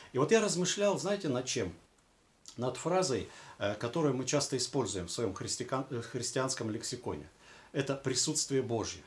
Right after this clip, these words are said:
Мы часто говорим: "Присутствие Божье, присутствие Божье". И вот когда я смотрю на то, что здесь сказал Иисус, я думаю, что он, э, вкладывал в этот, э, значит, э,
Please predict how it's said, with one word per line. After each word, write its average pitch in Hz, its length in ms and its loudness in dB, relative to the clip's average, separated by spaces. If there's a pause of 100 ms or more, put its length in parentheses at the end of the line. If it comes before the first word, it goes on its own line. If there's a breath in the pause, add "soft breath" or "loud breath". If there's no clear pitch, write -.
(300)
Мы 113 80 -6
часто 185 280 4
говорим: 113 220 0
"Присутствие 160 580 -2
Божье, 104 380 -4
присутствие 147 480 -4
Божье". 113 360 -6 (300 loud breath)
И 123 60 -4
вот 131 140 4
когда 156 280 6
я 156 60 8
смотрю 160 360 2
на 139 260 4 (200 loud breath)
то, 139 100 0
что 135 160 0
здесь 131 180 0
сказал 131 400 0
Иисус, 190 420 -2 (280 loud breath)
я 143 180 4
думаю, 170 240 4
что 151 320 2
он, 185 300 6
э, 117 280 2
вкладывал 143 680 2
в 107 120 -4
этот, 139 360 0
э, 101 640 0
значит, 101 420 -6
э, 95 260 -2